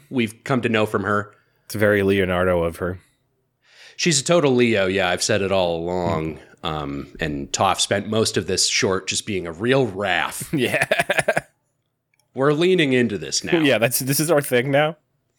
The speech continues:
Speaker 1: We also assigned them Beatles. I can't remember which ones. It's okay. <laughs>
Speaker 2: Uh, John and Ringo, weren't they?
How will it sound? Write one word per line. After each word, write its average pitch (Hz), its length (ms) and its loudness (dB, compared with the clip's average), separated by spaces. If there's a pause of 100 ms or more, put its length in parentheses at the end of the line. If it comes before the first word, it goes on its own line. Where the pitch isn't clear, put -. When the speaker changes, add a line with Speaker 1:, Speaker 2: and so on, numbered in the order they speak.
(580)
Speaker 1:
We 156 140 2
also 190 280 4
assigned 156 380 2
them 143 180 0
Beatles. 123 400 2
I - 80 0
can't 143 320 -2
remember 123 360 0
which 107 260 -4
ones. 92 260 -6
It's 87 200 -6
okay. 92 500 -6 (280)
<laughs> 294 120 4 (1400)
Speaker 2:
Uh, 113 180 2
John 123 460 2
and 110 440 -4
Ringo, 120 440 2
weren't 107 240 -2
they? 190 220 2